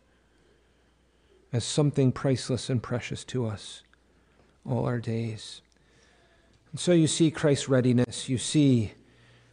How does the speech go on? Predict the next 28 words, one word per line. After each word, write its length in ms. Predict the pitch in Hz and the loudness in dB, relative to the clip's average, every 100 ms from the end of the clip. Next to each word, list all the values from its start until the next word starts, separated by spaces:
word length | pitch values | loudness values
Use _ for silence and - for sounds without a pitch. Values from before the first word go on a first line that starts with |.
| _ _ _ | _ _ _
the 80 | 135 | 0
responsiveness 1040 | 131 120 - 151 151 151 123 127 117 - | 0 0 4 4 4 2 2 2 0 -2
that 120 | 127 | -2
is 160 | 117 113 | -2 -2
called 360 | - 131 120 117 | -2 0 0 -2
for, 400 | - 120 98 - _ _ _ _ _ _ _ _ _ _ _ | -4 -4 -4 -10 _ _ _ _ _ _ _ _ _ _ _
and 220 | 135 123 | -2 0
you 100 | 120 | 0
see 280 | 110 - 117 | 0 0 0
the 100 | 107 | 0
benefits 680 | 113 131 131 - 107 - - | 2 2 2 0 -6 -8 -8
of 480 | 120 110 - - _ _ _ _ - | -8 -8 -18 -20 _ _ _ _ -6
the 100 | 117 | -2
warm 600 | 117 139 135 120 110 110 | 4 6 8 6 2 -2
reception 600 | 127 - - 117 - 117 | -4 -2 -2 -4 -2 -2
that 120 | 110 113 | -2 -4
Christ 360 | 135 117 - | -4 -4 -2
gives 520 | 123 120 107 - - - _ - _ - - - | 0 0 0 -6 -14 -18 _ -20 _ -20 -20 -20
to 140 | - 139 | -8 -4
his 120 | 107 | -2
own 180 | 117 113 | 0 0
people. 380 | - 117 120 113 | -2 -4 -2 -2
May 180 | 117 | -2
he 280 | 117 - 131 | -2 0 0
strengthen 720 | 123 - - 147 156 - 156 143 | 0 -6 -2 0 0 0 0 0
and 300 | - 135 127 | 0 2 4
increase 680 | 127 - - 117 110 - | 2 0 0 0 0 -6
fellowship 840 | - - 127 131 127 107 - 117 - | -14 -10 -4 0 0 0 -4 4 8